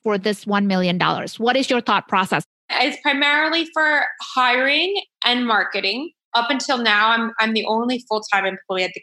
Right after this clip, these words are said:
Speaker 2: company. I have a lot of freelancers and consultants that I work with, but I'm hope-, to hire a head of ops, a head of sales, and a head of marketing.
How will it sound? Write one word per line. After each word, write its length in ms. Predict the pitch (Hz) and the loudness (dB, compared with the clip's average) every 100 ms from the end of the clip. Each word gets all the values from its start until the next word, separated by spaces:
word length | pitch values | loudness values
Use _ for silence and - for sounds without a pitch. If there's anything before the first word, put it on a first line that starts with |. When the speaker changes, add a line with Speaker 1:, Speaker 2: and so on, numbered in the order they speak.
| - | -8
Speaker 2:
company. 380 | 185 202 202 220 | -6 -4 0 0
I 100 | 208 | 0
have 240 | 202 202 | 0 -2
a 60 | 202 | 0
lot 160 | 208 | 0
of 60 | 220 | 0
freelancers 760 | - - 226 220 214 226 220 226 | -6 -8 -2 0 0 -2 -2 -2
and 140 | 220 | -8
consultants 540 | 226 226 196 185 214 - | -8 -12 -14 -12 -12 -6
that 100 | 214 | -4
I 80 | 208 | -2
work 280 | 196 190 190 | 0 -2 0
with, 220 | 214 269 285 | -2 -2 -2
but 120 | 220 | 0
I'm 180 | 208 214 220 | 2 0 -2
hope-, 200 | 233 226 _ - | -4 -4 _ -10
to 80 | 233 | -4
hire 520 | 208 196 202 208 202 - - - - | 0 2 4 2 0 -4 -14 -12 0
a 100 | 254 | 0
head 240 | 240 247 | 2 2
of 180 | 240 240 - - | 2 0 -4 -2
ops, 380 | 220 220 294 - - - - | 2 4 2 -2 -10 -6 -2
a 80 | |
head 220 | 220 226 220 | 0 2 0
of 120 | 214 | 0
sales, 420 | - 214 220 226 | -2 0 2 0
and 100 | 220 | -2
a 20 | |
head 140 | 208 214 | -2 -2
of 100 | 214 | 0
marketing. 640 | 214 190 190 208 226 320 | 2 0 0 0 0 0